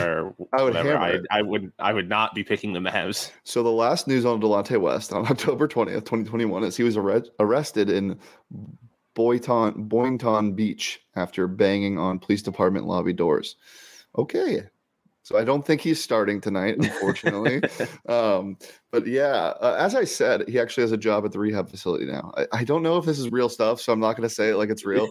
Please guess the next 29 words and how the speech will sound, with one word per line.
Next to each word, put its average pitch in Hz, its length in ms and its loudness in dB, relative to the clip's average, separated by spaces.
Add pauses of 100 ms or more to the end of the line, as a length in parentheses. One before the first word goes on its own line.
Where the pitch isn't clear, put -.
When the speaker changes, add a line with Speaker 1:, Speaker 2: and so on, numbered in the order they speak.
(160)
Speaker 1:
<laughs> - 140 -4
Speaker 2:
Um, 117 480 2 (500)
but 147 160 0
you 156 80 0
know 180 100 2
what 165 100 2
is 139 200 0
real? 147 300 2
The, 104 400 0 (180)
the 120 120 0
DraftKings 135 520 -2
Sportsbook 113 460 0
apps, 95 200 2 (200)
uh, 87 360 0 (340)
promotions 107 500 0
that 107 140 0
they 92 80 -2
give 98 260 0
you 104 140 2
all 101 140 4
the 95 100 -2
time. 101 320 -4
The 107 100 -2
N 131 60 2
F 143 100 0
L 120 100 4
playoffs 107 460 2
are 101 100 -2
here, 156 560 0